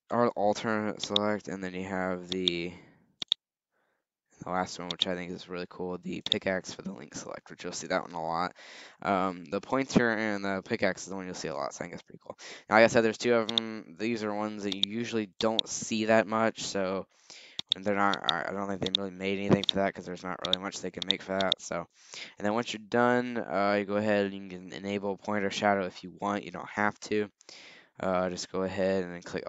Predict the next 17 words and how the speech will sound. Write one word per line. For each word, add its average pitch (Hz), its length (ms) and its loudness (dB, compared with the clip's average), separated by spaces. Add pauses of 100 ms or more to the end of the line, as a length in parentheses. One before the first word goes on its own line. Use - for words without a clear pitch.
apply, 120 400 10 (220)
and 92 100 -8
then 92 80 -4
once 92 180 -8
you 90 60 -6
apply, 98 220 2
you 95 60 2
should - 180 -12
see, - 180 -2
<laughs> - 0 -
you 85 80 -4
can 95 100 -12
see - 140 -10
my 95 140 2
Minecraft 98 480 0
cursor 117 340 0
there 120 220 4